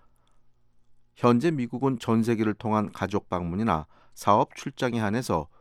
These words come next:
쿠바 여행을 허용하고 있습니다. 미 의회는 쿠바 여행 제한 조치 해제 법안이 상정돼 있지만 정기 항공편 협상은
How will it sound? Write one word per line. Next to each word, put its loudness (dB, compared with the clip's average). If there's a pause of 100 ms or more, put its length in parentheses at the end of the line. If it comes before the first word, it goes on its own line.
(140)
쿠바 -2
여행을 0 (160)
허용하고 -4
있습니다. -2 (1200)
미 6
의회는 6
쿠바 -2
여행 4
제한 2
조치 -4
해제 -2
법안이 -2
상정돼 -6
있지만 -2 (380)
정기 0
항공편 -2
협상은 -2